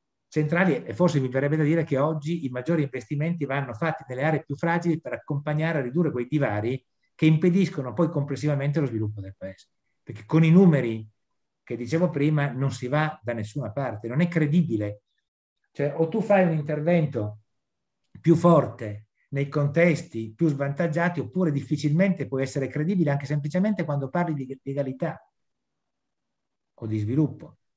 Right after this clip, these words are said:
Oppure corri il rischio che anche altre cose giuste, se ho capito bene quello che diceva prima Chiara quando pensava alla questione ambientale, no?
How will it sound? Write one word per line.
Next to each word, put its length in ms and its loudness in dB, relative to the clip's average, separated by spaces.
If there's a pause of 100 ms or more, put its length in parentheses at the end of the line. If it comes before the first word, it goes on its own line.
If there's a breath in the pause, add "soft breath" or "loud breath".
(1300)
Oppure 400 4
corri 280 0
il 60 0
rischio 360 2
che 140 0
anche 680 0 (240)
altre 380 -2
cose 220 -2
giuste, 240 -2
se 120 -6
ho 40 -2
capito 360 -4
bene 240 0
quello 220 -4
che 100 -6
diceva 260 -4
prima 240 -6
Chiara 240 -2
quando 200 -6
pensava 260 -4
alla 100 -2
questione 300 -10
ambientale, 500 -8 (540)
no? 300 -12